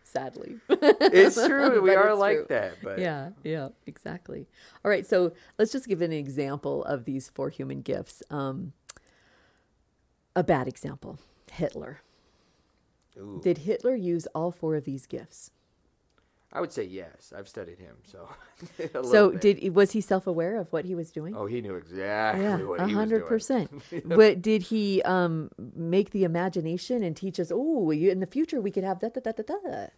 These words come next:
Speaker 2: Yeah.
Speaker 1: Yeah, he definitely
Speaker 2: Yeah,
Speaker 1: did
Speaker 2: he
Speaker 1: that,
Speaker 2: did.
Speaker 1: right?
Speaker 2: He had a hope for the
Speaker 1: And did
Speaker 2: future.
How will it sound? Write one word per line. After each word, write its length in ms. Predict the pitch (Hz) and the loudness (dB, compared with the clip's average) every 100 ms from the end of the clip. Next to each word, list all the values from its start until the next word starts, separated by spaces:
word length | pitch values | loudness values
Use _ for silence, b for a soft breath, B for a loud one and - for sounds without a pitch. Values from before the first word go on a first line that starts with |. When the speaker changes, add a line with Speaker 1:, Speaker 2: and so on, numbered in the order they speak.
| b b | b b
Speaker 2:
Yeah. 460 | 110 113 147 180 277 | -12 -8 -4 -4 -4
Speaker 1:
Yeah, 20 | |
he 140 | 208 175 | -4 -4
definitely 460 | 175 226 220 160 | -4 -4 -6 -6
Speaker 2:
Yeah, 40 | 151 | -4
Speaker 1:
did 80 | 143 | -6
Speaker 2:
he 40 | - | -6
Speaker 1:
that, 100 | 147 | -8
Speaker 2:
did. 60 | 151 | -6
Speaker 1:
right? 280 | 175 269 - | -6 -8 -12
Speaker 2:
He 80 | 202 | -16
had 120 | 98 | -14
a 80 | 92 | -10
hope 280 | 110 127 | -8 -8
for 60 | - | -2
the 60 | 208 | 0
Speaker 1:
And 180 | 208 180 | 0 0
did 120 | 143 | 0
Speaker 2:
future. 180 | 233 | 0